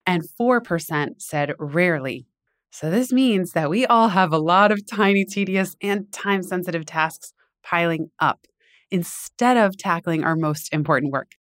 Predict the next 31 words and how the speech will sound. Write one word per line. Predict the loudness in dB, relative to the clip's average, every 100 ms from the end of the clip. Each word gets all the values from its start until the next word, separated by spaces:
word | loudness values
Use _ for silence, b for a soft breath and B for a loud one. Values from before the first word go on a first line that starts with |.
| _ _
That | -6 -6
second | -4 -6 -2 0
part | 0 0
of |
the | -2
question | -2 -4 -2 -4
is | -2 -2
what | -2
jumps | -2 -4 -2
out | -4 -4
to | -4
me | -2 0
here, | -2 -4 -8 -12 _ _ _ _
instead | 0 0 -2 -2 0 2
of | 2 0 0
your | 0
most | 0 0 -2 -4
important | -6 -4 -4 0
work. | 0 0 _ _ _ _ -6
So | 0 2
by | 4 2
definition, | 4 0 0 0 0 -2 -12 -18 _
this | -4 0
means | 2 2
that | 0 -2
we | -2
are | -2
sidelining | -4 0 2 2 -2 -4 -10 -8
important | -10 -6 -2 0 0 -2 _
strategic | -14 -6 -2 0 0 0
work | 0 -2